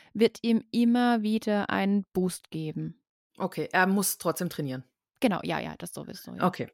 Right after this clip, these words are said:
Speaker 2: ja,
Speaker 1: Aber
Speaker 2: okay.
Speaker 1: weißt du, was das bedeutet? Er muss
Speaker 2: Hä?
Speaker 1: nicht mehr auf dem Boden schlafen.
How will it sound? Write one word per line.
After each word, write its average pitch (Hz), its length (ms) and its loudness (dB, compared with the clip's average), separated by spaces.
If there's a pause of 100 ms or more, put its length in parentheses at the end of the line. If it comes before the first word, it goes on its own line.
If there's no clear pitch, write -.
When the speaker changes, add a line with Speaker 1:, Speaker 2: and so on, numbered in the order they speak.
(160)
Speaker 2:
ja, 165 280 2
Speaker 1:
Aber 202 180 4
Speaker 2:
okay. - 0 -
Speaker 1:
weißt - 200 2
du, 254 60 0
was 262 140 6
das 285 140 -2
bedeutet? 285 800 0 (480)
Er 330 100 6
muss 240 140 6
Speaker 2:
Hä? - 20 6
Speaker 1:
nicht 254 140 6
mehr 220 100 4
auf 220 60 4
dem 247 100 8
Boden 403 280 6
schlafen. 262 440 2